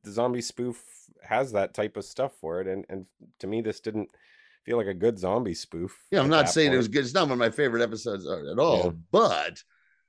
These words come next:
Speaker 2: you know, the whole, like, "Oh, no, that, that, it, it's taking these tone shifts." I don't, I just don't agree. I'm like, "No, no, this is, it's, it's what they're
Speaker 1: Yeah.
Speaker 2: doing." I mean, it's as, you know, because then, like, "Well, these ones can survive headshots."
Speaker 1: Uh,
Speaker 2: And then
Speaker 1: it's just fe-, yeah, it's just making it feel like,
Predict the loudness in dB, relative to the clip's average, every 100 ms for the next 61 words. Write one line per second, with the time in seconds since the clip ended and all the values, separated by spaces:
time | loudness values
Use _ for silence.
0 | _ 2 4 6 6 6 4 4 4 4
1 | 0 -2 -6 -6 -4 -6 -8 -12 -12 -6
2 | -6 -6 -10 -10 -6 -2 -2 0 0 2
3 | 2 4 2 0 -4 0 0 0 0 0
4 | 0 -4 0 0 0 -2 -6 -10 -12 -16
5 | -16 -16 _ -18 -8 -6 -4 -4 0 2
6 | 2 0 -2 -6 -12 -16 -4 -2 0 -2
7 | -4 -20 _ _ 0 0 0 2 2 2
8 | -2 _ _ _ _ _ -6 2 4 4
9 | 0 0 0 4 4 4 2 2 0 0
10 | 0 2 0 -2 -6 -6 -8 -10 -12 -18
11 | _ _ _ -20 -14 -6 0 2 2 0
12 | 2 0 2 0 -2 0 0 2 0 0
13 | -4 -2 0 0 -2